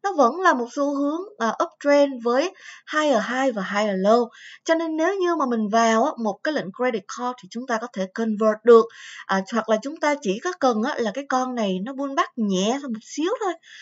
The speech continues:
là mình đã có thể mình ăn được cái lệnh credit call rồi. Nhưng mà nếu như mà các bạn vào một cái naked put á,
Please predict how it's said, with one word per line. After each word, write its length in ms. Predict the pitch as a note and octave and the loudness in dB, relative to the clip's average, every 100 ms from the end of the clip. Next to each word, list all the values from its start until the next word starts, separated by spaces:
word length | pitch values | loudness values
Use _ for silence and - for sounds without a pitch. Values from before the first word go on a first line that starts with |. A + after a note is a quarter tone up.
| - - | -18 0
là 140 | B3+ | 2
mình 180 | B3 A#3+ | 2 0
đã 160 | G#3 C4 | 0 -2
có 120 | F#4+ F#4+ | -6 -2
thể 220 | A3+ A3+ | -2 -2
mình 160 | C#4+ - | -4 -4
ăn 200 | D#4 E4+ | -6 -4
được 120 | C#4+ | -8
cái 100 | D#4+ | -4
lệnh 160 | B3 G3 | -6 -4
credit 280 | C#4+ D#4 C#4 - | -4 -4 -6 -6
call 180 | D4 D4+ | -4 0
rồi. 160 | C#4 A3+ _ _ _ | 0 -2 _ _ _
Nhưng 140 | E4 F4+ | -4 -2
mà 80 | D#4 | 0
nếu 280 | C4+ D#4+ | 0 -2
như 220 | G4+ F4+ E4 | 0 -4 -2
mà 140 | C#4 | -4
các 160 | D4+ E4 | -2 0
bạn 260 | G#3 F#3+ | 0 0
vào 180 | A3 G3 | -2 -2
một 80 | F#3+ | -2
cái 100 | B3+ | -6
naked 280 | C#4 D#4+ G3+ - | -8 -8 -8 -6
put 160 | D#4 | -6
á, 80 | F4+ | -4